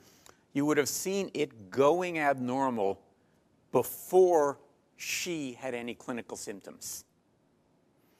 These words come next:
Because the symptoms are caused by the electrical activity in the brain, by definition, it precedes the symptoms, or at least doesn't follow them.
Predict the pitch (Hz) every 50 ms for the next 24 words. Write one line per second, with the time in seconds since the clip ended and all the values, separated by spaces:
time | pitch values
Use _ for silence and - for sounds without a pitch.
0 | _ _ _ _ - _ - - 127 - - 196 220 233 220 160 170 156 - -
1 | 202 196 160 175 165 139 113 127 110 - - - - 180 196 208 202 196 190 180
2 | 156 - - 113 123 123 120 113 113 117 107 113 117 - - - - 117 110 107
3 | 104 - - 120 120 101 101 101 98 101 98 95 104 98 95 98 104 113 117 _
4 | _ _ _ _ _ _ _ - 127 127 127 117 104 143 151 156 - 170 143 160
5 | 185 - - - 117 110 120 - 131 131 - _ _ _ _ _ _ _ _ -
6 | 165 147 - - 165 143 139 139 107 92 - 113 - - 104 82 - - - -
7 | - - - 104 101 - 120 113 - - - 107 - 127 107 - - 113 98 98
8 | 95 87 80 - -